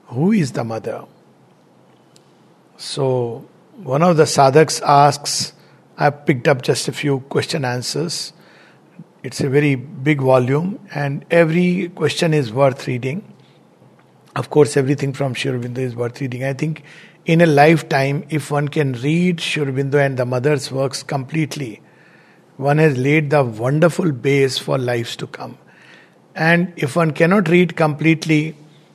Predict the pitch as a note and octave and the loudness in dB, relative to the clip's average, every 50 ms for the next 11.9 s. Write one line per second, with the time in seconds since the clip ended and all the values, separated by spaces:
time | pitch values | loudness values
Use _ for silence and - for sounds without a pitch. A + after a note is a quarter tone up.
0 | _ _ _ - - - E3+ E3+ E3+ F3 F3+ F3 E3+ F3 E3+ - C#3+ D#3 F3 F#3+ | _ _ _ -8 -2 2 2 4 4 4 4 4 4 4 4 4 4 6 6 6
1 | G3 F#3 F3+ D3+ D3 C#3+ C3 C3+ C#3+ D3+ D#3+ E3 C#3 B2+ C#3 D3 C#3+ B2+ A#2 C#3 | 6 4 2 2 2 2 2 2 2 2 0 -2 -4 -2 -2 -2 -2 -2 0 2
2 | E3+ F#3+ G3+ F3+ D#3+ F3 D#3 D3+ D3 D3 F3 F3 F3 - D3+ C#3 B2+ C#3 C3+ B2+ | 2 4 4 4 4 2 2 2 4 4 4 4 4 2 -2 -2 -2 -4 -6 -8
3 | - - - B2 - - - _ _ _ _ - A#2+ - - C3 C3+ C#3 C#3+ C3 | -8 -8 -12 -16 -16 -20 -20 _ _ _ _ -16 -14 -10 -8 -6 -6 -6 -6 -6
4 | B2 B2+ C3+ B2 D3 E3 - - - - - - - - - - - - - - | -8 -10 -12 -10 -10 -8 -6 -4 -2 -2 0 2 2 2 2 0 -4 -8 -8 -6
5 | - F4 D#4+ C4+ A#3 G3 F#3 E3+ F3 - - C#3+ - - - - - - - - | 0 2 4 4 4 4 2 2 2 2 0 -2 -4 -8 -16 -20 -20 -8 0 2
6 | F3+ F#3 E3+ E3 F3+ D#3+ C#3+ D#3 D3 F3 F#3 E3+ E3 D#3+ - - D3+ C#3+ D3+ D#3+ | 4 4 4 4 2 2 2 2 2 4 4 4 2 2 2 2 2 2 4 4
7 | D#3 C#3+ D#3 D3+ C3+ C#3 C3+ B2+ B2 B2 A#2+ A#2 - - - _ - - _ _ | 4 4 2 2 2 0 0 0 -2 -4 -4 -8 -12 -14 -14 _ -20 -20 _ _
8 | _ _ - - _ _ _ _ _ _ _ _ _ _ _ _ _ _ _ _ | _ _ -20 -20 _ _ _ _ _ _ _ _ _ _ _ _ _ _ _ _
9 | _ _ _ _ _ _ _ _ _ - E3 D#3+ D#3+ D3+ F#3+ A3 A3+ A#3 G#3+ - | _ _ _ _ _ _ _ _ _ -2 0 2 4 6 6 8 8 6 4 2
10 | - F#3 G3 G3 G#3+ A#3+ G#3 - - A3 F#3 F#3+ G3 G#3 F#3+ E3 D#3+ G3 F3+ - | 2 2 4 6 6 4 4 4 4 4 6 6 6 6 6 6 6 4 4 4
11 | - G3 - - - A3+ C4 B3+ A3+ A3+ A3 - - - - - - - | 2 0 2 6 6 6 6 6 2 0 -2 -2 -4 -6 -8 -8 -10 -14